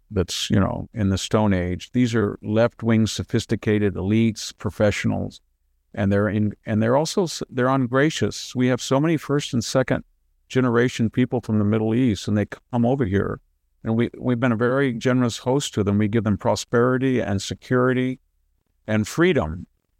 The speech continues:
and yet when you look at what they're doing, and I say they because there's thousands of them protesting on behalf of these Hamas killers, you want to say to them, "Stop.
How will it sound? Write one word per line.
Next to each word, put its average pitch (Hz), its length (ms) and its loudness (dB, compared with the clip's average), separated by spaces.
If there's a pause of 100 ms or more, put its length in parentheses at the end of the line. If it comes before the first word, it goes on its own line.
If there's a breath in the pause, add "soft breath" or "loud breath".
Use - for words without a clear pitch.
(200)
and 120 160 0
yet 131 220 2 (220)
when 123 240 0
you 123 200 2
look 151 180 0
at 139 100 0
what 120 220 0
they're 117 140 0
doing, 110 520 0
and 107 140 -4
I 113 100 2
say 117 260 0
they 127 400 2
because 104 380 -2
there's - 280 -6 (400)
thousands 131 560 0
of 101 100 0
them 101 320 -2 (180)
protesting 120 800 0 (300)
on 110 160 2
behalf 117 360 2
of 113 80 -2
these 104 240 -2
Hamas 110 460 0
killers, 143 380 0
you 120 80 2
want 123 180 2
to 113 60 0
say 147 240 0
to 135 120 2
them, 101 200 0 (540)
"Stop. 180 340 0